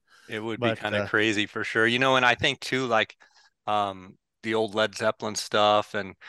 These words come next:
Speaker 1: you know, even, uh, you know, John Fogerty and, and, you know, Creedence Clearwater Revival. I mean, there's a lot of, lot of pretty cool stuff that, uh,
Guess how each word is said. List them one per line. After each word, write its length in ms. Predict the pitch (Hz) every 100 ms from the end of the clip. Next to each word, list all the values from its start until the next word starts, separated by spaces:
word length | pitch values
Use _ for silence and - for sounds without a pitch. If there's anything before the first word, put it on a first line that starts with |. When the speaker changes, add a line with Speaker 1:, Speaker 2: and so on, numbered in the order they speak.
| - -
Speaker 1:
you 100 | 113
know, 240 | 104 104
even, 480 | 107 104 110 107 101 -
uh, 680 | 107 101 98 95 92 90 - - -
you 200 | - 98
know, 120 | 107 101
John 320 | 113 110 110
Fogerty 720 | - 110 101 107 104 104 104
and, 200 | 98 95
and, 380 | - 98 95 - -
you 100 | 107
know, 120 | 92 - -
Creedence 380 | - 110 107
Clearwater 400 | - 107 104 101
Revival. 640 | 98 98 101 104 104 107 104
I 120 | 98
mean, 160 | 107
there's 220 | 101 110 123
a 60 |
lot 300 | 107 104 101
of, 120 | 104 - _ -
lot 240 | 92 107
of 120 | 101 -
pretty 220 | - 101
cool 200 | - 101
stuff 400 | - - 104 -
that, 260 | 101 95 -
uh, 220 | 95 90